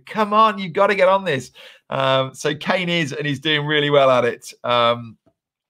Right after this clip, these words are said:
do you do one-to-one tutorials, uh, on Kajabi online courses? Uh, yes, kind of,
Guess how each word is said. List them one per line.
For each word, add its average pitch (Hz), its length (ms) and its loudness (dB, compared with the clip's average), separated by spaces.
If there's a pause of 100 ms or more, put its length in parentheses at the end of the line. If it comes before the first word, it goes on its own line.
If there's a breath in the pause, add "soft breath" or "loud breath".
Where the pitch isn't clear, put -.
(960)
do 190 80 -4
you 202 320 0
do 185 320 -4
one-to-one 175 460 0
tutorials, 160 1000 -2 (360)
uh, 135 340 4
on 139 200 0
Kajabi 139 540 2
online 131 460 2
courses? 117 640 -4 (320 soft breath)
Uh, 131 260 0
yes, 185 540 -2
kind 190 380 2
of, 190 320 6